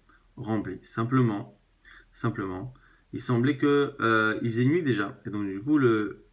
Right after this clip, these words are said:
bonhomme lui a dit : « C'est vrai qu'il a plu, mais la journée est déjà terminée. » Et c'est là qu'il a refait une nouvelle tfila et que les nuages se sont écartés et qu'on a vu que le soleil était là. Et donc, c'est comme si finalement le jour, ou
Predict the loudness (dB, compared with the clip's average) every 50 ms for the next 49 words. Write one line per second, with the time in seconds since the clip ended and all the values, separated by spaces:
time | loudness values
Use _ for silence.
0 | -10 -6 -4 -2 0 0 0 0 0 0 -2 -2 -2 -4 -2 0 0 2 2 0
1 | -2 -4 -4 -4 -4 -2 -2 -2 -2 -2 -4 -10 -16 -20 -20 _ _ _ _ _
2 | -20 -8 -4 0 2 2 2 2 2 2 2 2 2 2 2 2 2 2 2 2
3 | 0 0 -2 -4 -6 -12 -20 _ _ _ _ _ _ _ _ -4 -2 0 0 0
4 | -2 -4 -6 -10 -14 _ _ _ _ _ -6 -4 -2 -2 0 0 2 2 0 -2
5 | -4 -8 -14 _ _ _ _ -6 -2 -2 -2 -2 -2 -4 -4 0 0 0 2 0
6 | -2 -2 -2 -2 0 0 0 -2 -4 -6 -6 -4 -2 0 -2 -2 -4 -6 -6 -6
7 | -4 -2 -2 -2 -2 -4 -6 -8 -6 -4 -2 0 2 2 2 0 -2 -6 -12 -18
8 | _ _ _ -20 _ _ _ -12 -12 -10 -6 -4 -4 -4 -4 -6 -8 -6 -2 0
9 | 0 0 -2 -6 -10 -10 -6 -6 -6 -4 -2 -2 -2 -2 -4 -6 -10 -12 -10 -8
10 | -8 -8 -6 -2 -2 0 0 0 0 0 0 0 0 -2 -4 -10 _ _ _ _
11 | -10 -8 -8 -8 -6 -8 -6 -4 -2 -2 -2 -4 -6 -8 -8 -6 -4 -2 -2 -2
12 | 0 2 2 2 2 2 -2 -6 -8 -8